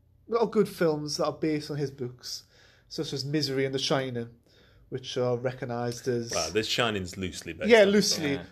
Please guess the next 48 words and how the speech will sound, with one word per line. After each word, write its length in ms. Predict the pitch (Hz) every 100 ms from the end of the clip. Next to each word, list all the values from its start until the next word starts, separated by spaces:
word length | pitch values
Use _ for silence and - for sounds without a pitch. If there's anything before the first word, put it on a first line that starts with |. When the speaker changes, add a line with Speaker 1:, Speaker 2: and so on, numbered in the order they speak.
| -
Speaker 1:
But, 120 | 226
you 60 |
know, 180 | 208 196
like, 220 | 170 165 - _
from 300 | _ 180 151
that, 260 | 131 120 - - -
uh, 280 | 160 156 143
which 200 | 147 151
I 40 | 147
know 60 |
Speaker 2:
So 140 | 151 143
Misery. 480 | 117 107 87 80 - _ _
Speaker 1:
Yeah, 400 | 196 170 156 151 240 262
Speaker 2:
<laughs> 140 | -
Speaker 1:
so 220 | - 311
Misery. 640 | 294 254 202 185 160 147 147 - 277
Speaker 3:
I 120 | 370
think 200 | 359 202
Dolores 320 | 180 151 127
Claiborne's 640 | - 127 104 98 95 92
all 80 | 95
right 280 | 92 156 254
as 160 | 104 -
well. 240 | 123 233
Speaker 2:
Yes, 380 | - 135 78 -
Speaker 1:
Shawshank 220 | - 254
Speaker 2:
actually, 120 | 226 - 208
very 100 | 180
Speaker 1:
Redemption, 440 | 175 180 - 147
Speaker 2:
interesting. 0 |
Speaker 1:
I 40 | 139
don't 140 | 147
Speaker 3:
Yeah. 80 | 120
Speaker 1:
know 60 | 156
how 140 | 156
Speaker 2:
Shawshank 100 | 139
Speaker 1:
close 300 | 170 156 -
that 60 | 156 151
Speaker 2:
Redemption, 120 | 139
Speaker 1:
is. 100 | 131
Speaker 2:
yeah. 100 | 113
Speaker 3:
Yeah, 60 | 104 110
that's 120 | -
Speaker 2:
Green 180 | 117 180
Speaker 1:
But 40 |
Speaker 2:
Mile. 280 | 104 113 143
Speaker 1:
Green 240 | - 185 160
Mile. 220 | 143 131